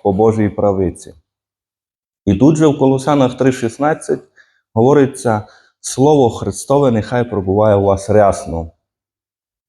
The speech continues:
Воскресли со Христом.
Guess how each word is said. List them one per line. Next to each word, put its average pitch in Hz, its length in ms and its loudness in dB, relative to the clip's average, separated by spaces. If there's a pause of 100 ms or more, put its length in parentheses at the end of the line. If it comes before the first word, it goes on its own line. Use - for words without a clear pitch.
(2750)
Воскресли 127 680 2
со 98 160 -4
Христом. 82 720 -8